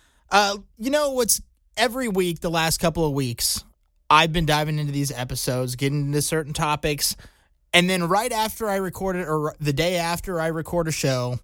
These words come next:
something big happens. So I don't know what's gonna happen tomorrow after this episode drops, or even later today after we record this. But a couple of weeks ago,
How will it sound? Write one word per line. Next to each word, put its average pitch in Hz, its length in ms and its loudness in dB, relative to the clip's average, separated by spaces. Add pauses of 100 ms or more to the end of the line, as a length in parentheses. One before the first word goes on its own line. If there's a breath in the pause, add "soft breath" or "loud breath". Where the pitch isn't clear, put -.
(440)
something 254 360 2
big 135 220 -2
happens. 104 440 -8
So 196 140 4
I 202 120 0
don't 262 140 -2
know 254 120 -2
what's 233 200 -2
gonna 226 160 -4
happen 202 300 -4
tomorrow 180 360 0
after 165 240 -2
this 160 180 -4
episode 170 340 -2
drops, 143 420 -2
or 156 120 -4
even 220 340 -2
later 220 240 -2
today 208 320 -2
after 180 260 -4
we 170 80 -4
record 156 340 -6
this. 110 220 -10 (960 soft breath)
But 247 280 4
a - 20 -6
couple 262 260 2
of 226 80 2
weeks 214 220 -2
ago, 208 300 -2